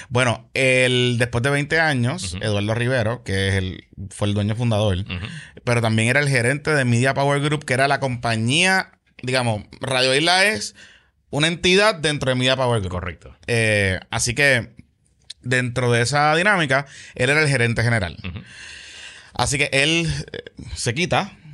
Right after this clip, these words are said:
Speaker 1: o anuncia su retiro después de veinte años, y entonces, pues, ha designado a
Speaker 2: Pero se
Speaker 1: Armando.
Speaker 2: queda como dueño, entiendo.
Speaker 1: Yo
Speaker 2: O sea,
Speaker 1: entiendo que se queda como
Speaker 2: exacto,
Speaker 1: accionista dueño.
Speaker 2: como, exacto, como accionista.
Speaker 1: Porque Media Power es él,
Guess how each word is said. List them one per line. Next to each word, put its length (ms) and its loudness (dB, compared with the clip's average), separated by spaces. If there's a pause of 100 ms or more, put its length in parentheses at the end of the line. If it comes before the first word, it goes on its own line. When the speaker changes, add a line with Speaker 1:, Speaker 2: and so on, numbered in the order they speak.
(140)
Speaker 1:
o 220 0
anuncia 240 0
su 140 -2
retiro 460 -2
después 260 -2
de 60 0
veinte 240 0
años, 360 0
y 40 -6
entonces, 240 -4
pues, 140 -2
ha 220 0
designado 600 -2
a 680 -2
Speaker 2:
Pero 140 -2
se 80 0
Speaker 1:
Armando. 160 0
Speaker 2:
queda 80 0
como 200 -2
dueño, 360 -6 (480)
entiendo. 520 -8
Speaker 1:
Yo 120 0
Speaker 2:
O 20 2
sea, 60 -2
Speaker 1:
entiendo 260 -2
que 60 0
se 80 0
queda 100 2
como 160 0
Speaker 2:
exacto, 140 0
Speaker 1:
accionista 320 0
dueño. 280 0
Speaker 2:
como, 140 -2
exacto, 360 -12
como 180 -12
accionista. 280 -12
Speaker 1:
Porque 160 0
Media 260 4
Power 280 4
es 340 0 (100)
él, 500 0